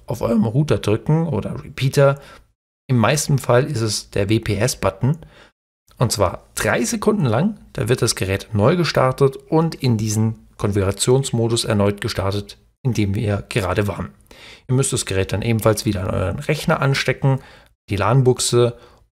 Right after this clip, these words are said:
und abwarten, bis das Gerät eurem Rechner eine passende I-P-Adresse zugewiesen hat via D H C P.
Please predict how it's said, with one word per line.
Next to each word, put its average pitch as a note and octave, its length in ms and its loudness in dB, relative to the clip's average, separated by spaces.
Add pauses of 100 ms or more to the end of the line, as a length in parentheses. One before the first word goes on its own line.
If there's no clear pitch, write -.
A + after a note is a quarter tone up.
und A2+ 340 2
abwarten, G#2 640 0
bis G2+ 160 -2
das - 180 -6
Gerät A2 460 -2
eurem F#2+ 240 -4
Rechner G#2+ 480 -2
eine G3+ 160 4
passende G#2+ 440 -2
I-P-Adresse A2 840 -2
zugewiesen G#2 560 0
hat F#2 200 -4
via G#2 200 2
D G2 200 -6
H - 140 -8
C - 100 -2
P. - 260 -6